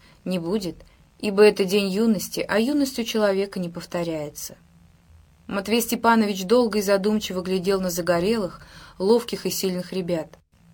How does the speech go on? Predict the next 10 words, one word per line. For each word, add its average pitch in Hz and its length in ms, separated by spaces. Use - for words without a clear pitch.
За 214 180
какой-то 294 400
месяц 285 400
они 240 200
превратились 220 760
из 202 180
угловатых, 214 720
слабых 196 480
городских 196 540
мальчишек 185 640